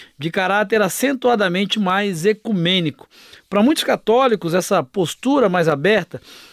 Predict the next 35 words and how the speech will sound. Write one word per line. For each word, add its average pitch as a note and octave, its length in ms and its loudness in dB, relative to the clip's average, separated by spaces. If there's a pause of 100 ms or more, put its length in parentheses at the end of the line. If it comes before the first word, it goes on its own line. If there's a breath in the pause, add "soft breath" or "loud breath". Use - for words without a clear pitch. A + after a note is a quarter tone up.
(120 loud breath)
ela F#3+ 200 2
descaracterizou A3+ 840 0
o B3 60 0
catolicismo G3+ 720 -2
como E3 180 -6
tal D3 240 -2
e, B2 60 -2
portanto, G3 600 -2 (460 loud breath)
enfraqueceu G3+ 840 0 (380 soft breath)
estratégica G#3+ 880 0
e G#3+ 60 0
teologicamente F#3+ 1080 0 (380 loud breath)
a D#3+ 100 -4
Sé F#3+ 220 -2
Romana. F#3 560 0 (800)
Uma F3 160 2
mudança G#3+ 440 0
maior G3 300 0
na F3+ 80 0
igreja, E3+ 460 2
ela E3+ 120 0
foi G#3 180 -4
inaugurada G3+ 580 0 (440 loud breath)
em E3 80 -2
janeiro G#3 540 2
de F3+ 160 -2
mil G#3 260 2
novecentos G#3+ 420 0
e - 40 -10
cinquenta F3 320 -4
e E3 60 2
nove, F#3 400 0
quando F#3+ 160 -4
o F3+ 60 -4
Papa F#3+ 520 -2